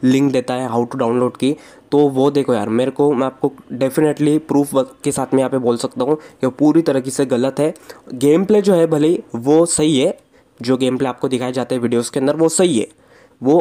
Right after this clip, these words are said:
अल्फा वर्जन जो उसका आया था पिछले साल नवंबर दो हज़ार इक्कीस के अंदर,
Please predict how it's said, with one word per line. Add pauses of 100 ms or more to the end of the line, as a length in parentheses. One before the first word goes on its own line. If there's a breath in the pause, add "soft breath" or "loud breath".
(120)
अल्फा
वर्जन
जो
उसका
आया
था
पिछले
साल
नवंबर
दो
हज़ार
इक्कीस
के
अंदर,